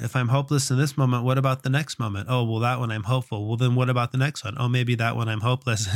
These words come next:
<laughs> Like, uh, what if you're switching back and forth, literally moment to moment in half a second increments or something? Um, so because there's no fixed time, everything's always changing,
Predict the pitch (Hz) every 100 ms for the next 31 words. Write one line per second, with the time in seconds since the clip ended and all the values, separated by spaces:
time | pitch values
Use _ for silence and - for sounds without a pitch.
0 | 107 135 - - - - 131 - _ _
1 | _ _ - 120 113 147 165 165 143 170
2 | 147 156 151 147 139 139 160 170 143 139
3 | 135 147 143 135 135 135 139 120 139 139
4 | 151 123 107 - _ _ _ 107 110 98
5 | - 131 123 127 - 131 135 123 120 160
6 | 165 127 101 95 - 95 104 92 101 92
7 | 90 _ _ _ _ _ _ _ _ 127
8 | 104 98 - 110 107 139 135 185 190 180
9 | 147 135 - - 151 143 - - - _
10 | - - 135 151 107 107 123 120 120 117
11 | 120 113 107 - 156 180 131 113